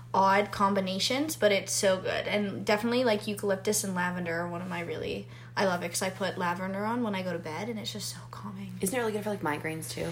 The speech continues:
Speaker 1: Yeah, it is. So, like, I used to use it when I got headaches all the time, too. I feel like lavender is just really good for all around.
Speaker 2: Yeah, I, like, yeah.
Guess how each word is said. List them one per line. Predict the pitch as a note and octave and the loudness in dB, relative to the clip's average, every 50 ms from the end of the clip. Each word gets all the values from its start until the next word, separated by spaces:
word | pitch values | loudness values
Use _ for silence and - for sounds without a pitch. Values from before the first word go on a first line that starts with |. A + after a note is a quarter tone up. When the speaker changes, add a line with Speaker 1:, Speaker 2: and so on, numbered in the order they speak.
| F#3 F#3+ - | -4 -2 2
Speaker 1:
Yeah, | A3+ G#3+ G#3 G3+ F#3+ | 4 6 6 6 6
it | F#3+ | 4
is. | E3+ C3 D#3 - | 4 4 4 4
So, | - G3+ G3+ | 4 4 4
like, | G3 F#3+ F#3+ F#3 | 2 2 0 0
I | |
used | F3+ F#3 F#3 F3+ - | -2 0 0 0 0
to | - | 0
use | F#3 F3+ F#3 F3+ F3 | 0 0 0 0 0
it | D#3 - | 0 0
when | F3+ F3+ F3 | 0 -2 -2
I | F3 E3+ | -2 -2
got | D#3+ F3+ | -4 -4
headaches | F#3 F#3 F#3 F#3+ F#3+ F#3+ - - | -4 -2 0 0 0 0 -2 -6
all | - | -4
the | - - | -6 -6
time, | - F#3+ F3+ F3+ F3+ | -4 -4 -4 -4 -4
too. | - G3+ F#3 - - G3 - - - - | -4 -2 -2 -2 -2 -4 -8 -8 -4 -2
I | G#3+ G3+ | 0 4
feel | B3 C4 | 4 4
like | C#4 C4 | 4 4
lavender | G3 F#3+ F#3+ F#3 F#3 F#3 | 0 -2 0 0 -2 -4
is | F3+ - | -2 -4
just | F3+ - - | -4 -4 -4
really | F#3 E3+ D#3+ D#3 | -4 -4 -4 -4
good | - C#3+ - - - | -4 -4 -4 -6 -6
for | - - G3 D#3 C3+ - - - | -6 -4 -4 -2 -2 -4 -4 -4
all | - F3+ D#3 - | -4 -4 -4 -4
around. | - - - - - G#3 - - - - - - | -6 -8 -8 -8 -8 -8 -10 -10 -12 -16 -14 -6
Speaker 2:
Yeah, | - F3+ F#3 F3+ - - | -2 2 2 2 4 8
I, | F3 F3+ F#3+ F#3+ | 10 10 10 10
like, | G#3+ A3+ A#3+ A#3+ A3+ - - - - - | 8 6 4 4 2 -2 -10 -12 -10 -6
yeah. | E3+ D3+ D3 D3 C#3+ D3 C#3+ | -2 2 4 4 4 4 2